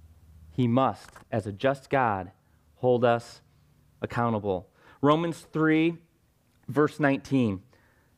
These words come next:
"Now we know that whatever the law says, it speaks to those who are under the law." And of course, we are all under the law. "So that every mouth may be stopped." I love that phrase.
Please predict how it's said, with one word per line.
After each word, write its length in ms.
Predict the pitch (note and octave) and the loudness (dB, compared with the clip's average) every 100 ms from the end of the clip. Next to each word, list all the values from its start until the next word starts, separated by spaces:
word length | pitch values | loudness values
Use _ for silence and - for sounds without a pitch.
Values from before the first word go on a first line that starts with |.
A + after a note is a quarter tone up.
| _ | _
"Now 140 | D3 | 2
we 160 | D3 D#3+ | 4 2
know 240 | D#3+ F3 | 4 4
that 180 | F3+ D3 | 4 4
whatever 360 | C#3+ D#3 E3 E3 | 4 4 4 2
the 100 | C3+ | 2
law 300 | C3+ D3 E3 | 4 4 2
says, 340 | - E3 D3 | 4 2 2
it 80 | C#3 | -4
speaks 420 | - - D#3+ D#3+ | -10 -4 -2 -2
to 120 | - C#3+ | -2 4
those 280 | D3 D3 | 4 4
who 200 | - C3+ | 0 2
are 220 | C3 C3 - | 4 2 0
under 260 | C3+ D3 | -2 -2
the 120 | D#3 D3 | 0 2
law." 460 | A2 G2+ G2+ A#2 - _ _ _ _ | 4 4 2 0 -8 _ _ _ _
And 80 | A2 | -10
of 100 | G2+ | -2
course, 240 | A2+ A2 | -2 -2
we 100 | A2+ G#2+ | 0 0
are 120 | G2+ | 2
all 240 | A2 A2 | 2 2
under 220 | G#2 G2+ | 0 -4
the 100 | G2 | -4
law. 380 | G2 F#2+ F#2+ B2 _ - - - | -2 0 0 -2 _ -20 -20 0
"So 160 | D#3+ | 2
that 320 | D3 C#3+ - - | 6 4 4 2
every 520 | F3 G3 F#3 A#3 A#3+ | 2 2 -2 0 0
mouth 560 | E3+ E3 E3 E3+ E3+ | 2 4 4 2 -2
may 180 | C3+ C#3+ | -2 0
be 140 | C3 B2 | 0 -4
stopped." 720 | - - C#3 A#2 E2+ - _ _ _ _ _ _ _ - | -8 -2 0 0 -2 -12 _ _ _ _ _ _ _ -2
I 120 | A#2 | 0
love 260 | B2+ E3 | 4 4
that 240 | C#3+ A#2 - | 4 0 -4
phrase. 540 | A#2 G#2 F2 F2 - | -4 -2 -4 -10 -20